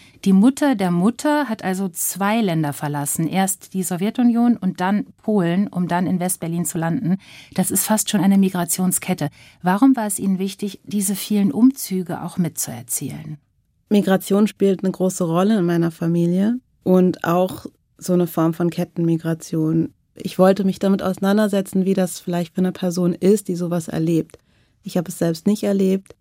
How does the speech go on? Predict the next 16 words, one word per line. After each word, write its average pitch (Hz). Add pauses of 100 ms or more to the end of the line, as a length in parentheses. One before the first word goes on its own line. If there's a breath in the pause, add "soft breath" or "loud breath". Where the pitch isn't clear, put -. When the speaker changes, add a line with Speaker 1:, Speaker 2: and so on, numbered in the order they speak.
(380)
Speaker 2:
und 190
ich 175
wollte 185
mich 170
dem 180
so 175
ein 170
bisschen 170
nähern. 170 (540)
Ich -
habe 165
die 180
Großmutter 185
Nina 185
deshalb 170
auch 175